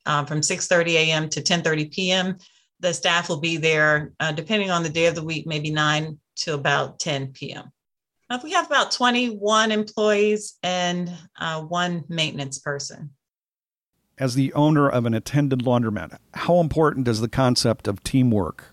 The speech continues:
Speaker 2: to you?
Speaker 1: Oh, well, it's, it's super important. So we, uh, we know that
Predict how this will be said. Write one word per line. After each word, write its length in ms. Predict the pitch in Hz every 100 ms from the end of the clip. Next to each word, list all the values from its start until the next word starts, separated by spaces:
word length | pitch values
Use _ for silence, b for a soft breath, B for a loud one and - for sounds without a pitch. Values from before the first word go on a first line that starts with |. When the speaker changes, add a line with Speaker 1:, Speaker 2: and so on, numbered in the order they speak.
| -
Speaker 2:
to 140 | -
you? 240 | 82 - _ _ _ _ _ _ _ _
Speaker 1:
Oh, 220 | 208 190
well, 220 | 196 190 202
it's, 260 | 190 - -
it's 240 | 185 185
super 380 | - 247 233 196
important. 640 | 170 - 240 - 160 156
So 240 | 151 185 175
we, 540 | 185 202 202 202 - -
uh, 300 | 170 165 160
we 140 | 175 196
know 240 | 196 202
that 360 | 180 160 151